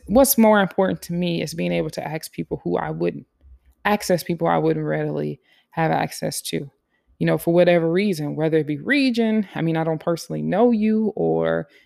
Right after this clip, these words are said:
you know, you just don't have access to care that would lead you in a place to work with a mental health professional. So maybe you don't even have access to a mental health professional as well. Of course,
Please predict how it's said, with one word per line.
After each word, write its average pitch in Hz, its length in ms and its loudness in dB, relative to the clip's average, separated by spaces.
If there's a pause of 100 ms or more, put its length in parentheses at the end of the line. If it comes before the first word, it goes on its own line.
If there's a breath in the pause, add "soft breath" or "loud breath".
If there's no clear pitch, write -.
(120)
you 156 80 -6
know, 151 260 -4
you 160 160 -4
just 190 280 -6
don't 175 240 0
have 165 440 0 (100)
access 151 480 -4
to - 100 -20
care - 340 -2 (380 soft breath)
that 165 240 0
would 160 260 -2
lead 170 220 -4
you 170 60 -2
in 165 40 -2
a 160 60 -4
place 160 280 -2
to 320 280 0
work 160 340 0
with 156 160 -2
a 156 40 -2
mental 151 340 -4
health - 260 -8
professional. - 600 -10
So - 160 -10
maybe 214 260 0
you 220 100 -2
don't 233 180 2
even 220 180 2
have 214 200 -2
access 208 440 -4
to 214 180 -4
a 277 200 0
mental 185 200 0 (180)
health 185 200 -2
professional 180 580 -6
as 170 160 -8
well. 240 380 -6 (540 soft breath)
Of - 160 -4
course, 262 420 6